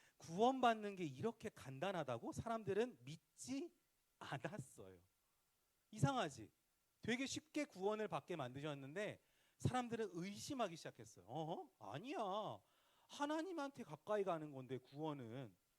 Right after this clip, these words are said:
천국 가는 건데 그렇게 간단할 리가 없어. 뭔가 대단한 방법이 있을 거야"라고 누가 속삭이기 시작했을까? 화면을 잘 보는 친구는 알 수 있어요? <laughs>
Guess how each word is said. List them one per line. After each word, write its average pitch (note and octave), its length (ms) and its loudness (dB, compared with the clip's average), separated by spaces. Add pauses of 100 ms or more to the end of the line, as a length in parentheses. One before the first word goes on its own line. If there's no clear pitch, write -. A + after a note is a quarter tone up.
(140)
천국 D4+ 420 -2
가는 A#3 260 2
건데 D#3+ 200 -4
그렇게 - 380 -8
간단할 F#3+ 560 -2
리가 G#3 180 -6
없어. B2 500 -4 (280)
뭔가 C3+ 460 -4
대단한 B2+ 520 -2
방법이 A2+ 380 -6
있을 G#2 260 -12
거야"라고 A#2 720 -6 (380)
누가 G2+ 440 -16 (100)
속삭이기 A2 720 -16
시작했을까? - 420 -20 (1700)
화면을 D#3+ 360 -6
잘 A2+ 180 -8
보는 A2+ 200 -10
친구는 A2+ 300 -18
알 F#2 80 -16
수 - 120 -20
있어요? C3 420 -12 (800)
<laughs> - 320 -6